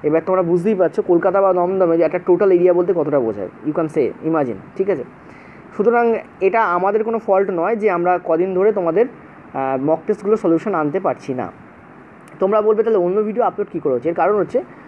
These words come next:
অন্য ভিডিওগুলো, অন্য ভিডিওগুলো এক, অনেক আগে record করে রাখা হয়। দুই নম্বর হচ্ছে অন্য ভিডিওগুলো ছোট হয়, mock test ভিডিওগুলো একটু বড় হয়, আর mock test ভিডিওগুলোতে যেহেতু image আমরা নড়াচড়া করি, ফলে mock test ভিডিওগুলোর এমবি অনেক বেশি হয়।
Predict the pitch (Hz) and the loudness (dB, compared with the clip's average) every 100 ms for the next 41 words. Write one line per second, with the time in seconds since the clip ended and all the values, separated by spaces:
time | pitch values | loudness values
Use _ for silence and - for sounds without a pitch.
0 | - - 190 233 269 214 190 240 240 185 | -18 -4 0 2 2 0 0 2 2 2
1 | 202 311 - - - - 156 180 226 190 | 2 0 -8 -20 -20 -10 -2 2 2 2
2 | 175 233 190 156 143 - 208 - 185 240 | 0 0 2 2 2 0 -2 -2 -2 -2
3 | - 147 160 185 170 190 - - - - | -2 -2 0 2 2 0 -6 -20 -20 -12
4 | - 156 160 151 156 120 117 104 110 - | -4 -2 -2 0 0 0 -4 -10 -14 -16
5 | - - - - - - 226 277 247 196 | -20 -20 -20 -20 -14 -4 0 2 2 0
6 | 143 - 339 - - - - - - - | 0 -2 -8 -10 -20 -20 -20 -20 -20 -8
7 | - 220 262 247 247 247 285 294 - 220 | 0 2 4 2 2 2 0 -2 -2 0
8 | 208 135 113 131 170 247 254 226 240 262 | 0 -2 -2 -2 -2 -2 -2 0 2 2
9 | 247 220 247 156 151 175 165 220 - - | 2 2 0 2 4 4 0 -4 -10 -20
10 | - - - 127 131 - 160 160 262 226 | -20 -14 -6 -4 -4 -4 -4 -2 0 0
11 | 226 254 254 254 240 226 226 220 202 233 | 2 2 2 2 2 0 2 2 4 4
12 | 226 226 185 196 247 175 170 190 233 185 | 2 2 2 2 2 0 0 0 2 2
13 | 165 156 247 214 196 190 214 226 185 208 | 2 0 -2 0 2 4 4 4 2 2
14 | 220 202 175 151 147 117 92 | 2 2 0 -2 -4 -10 -12